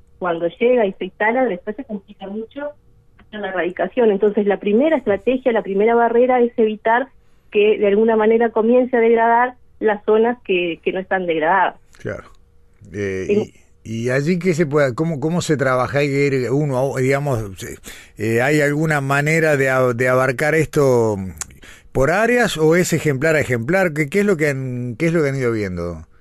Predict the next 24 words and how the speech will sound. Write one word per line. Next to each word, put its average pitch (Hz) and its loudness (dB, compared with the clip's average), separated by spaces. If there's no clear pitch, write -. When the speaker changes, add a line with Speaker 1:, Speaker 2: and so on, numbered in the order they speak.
Speaker 1:
Eh, 226 2
nosotros 311 2
lo 320 2
que 262 -2
hicimos 302 -2
primero 302 -4
en 254 0
el 220 -2
trabajo 269 -2
fue 269 0
zonificar 240 0
el 233 2
área 262 2
Speaker 2:
Ajá. 123 0
Speaker 1:
en 214 2
relación 214 2
a 277 2
las 269 0
distintas 254 -2
zonas 233 2
de 180 0
invasión. 180 -2
Speaker 2:
Bien. 110 -2
Speaker 1:
Entonces 277 0